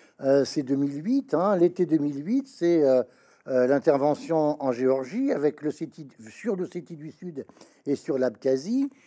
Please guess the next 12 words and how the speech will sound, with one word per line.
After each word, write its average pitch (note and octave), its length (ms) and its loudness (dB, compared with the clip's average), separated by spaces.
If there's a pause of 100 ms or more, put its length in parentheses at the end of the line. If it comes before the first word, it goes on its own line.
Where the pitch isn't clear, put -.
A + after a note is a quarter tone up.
(180)
et, E3+ 460 2
et F3+ 40 2
la E3 140 2
reconnaissance D3+ 720 0
du D#3+ 100 -12
caractère D3 480 0
autoproclamé D3+ 760 -2
de F3+ 120 -2
ces - 160 -10
deux C#3+ 140 -4
républiques, C#3+ 600 -6
euh, B2 140 -4